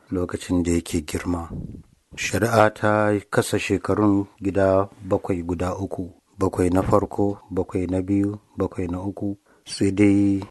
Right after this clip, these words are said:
a shekara bakwai na uku daga shekara goma sha hudu kenan zuwa shekara ashirin da ɗaya shekaru ne na samartaka.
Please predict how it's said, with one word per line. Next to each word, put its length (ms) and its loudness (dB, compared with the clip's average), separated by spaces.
a 80 -2
shekara 560 2
bakwai 320 0
na 160 0
uku 320 -6
daga 220 -6
shekara 520 -2
goma 300 -4
sha 320 -4
hudu 240 -2
kenan 400 -4
zuwa 260 2
shekara 540 -2
ashirin 420 -2
da 120 -4
ɗaya 420 -4
shekaru 640 0
ne 380 2
na 340 -2
samartaka. 840 -6